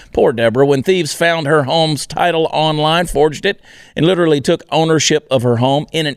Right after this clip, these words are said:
instant, thieves legally owned Deborah's home. She got evicted, spent a fortune in legal fees trying to get it back. The F B I calls home title fraud one of the fastest growing crimes.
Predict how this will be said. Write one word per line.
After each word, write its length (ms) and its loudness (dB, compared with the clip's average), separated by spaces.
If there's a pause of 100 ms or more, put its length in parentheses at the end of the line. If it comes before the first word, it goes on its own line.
instant, 580 -6
thieves 500 -2
legally 640 0
owned 280 0
Deborah's 260 0
home. 240 -2 (320)
She 180 -2
got 180 -2
evicted, 460 -4 (180)
spent 260 -4
a 40 -8
fortune 360 0
in 100 2
legal 240 0
fees 260 -2
trying 280 0
to 40 -4
get 200 0
it 100 -4
back. 260 0
The 120 -8
F 180 -2
B 140 4
I 140 2
calls 280 -2
home 240 0
title 280 0
fraud 280 2
one 220 0
of 80 -2
the 80 -2
fastest 800 -4 (420)
growing 580 2 (180)
crimes. 640 -2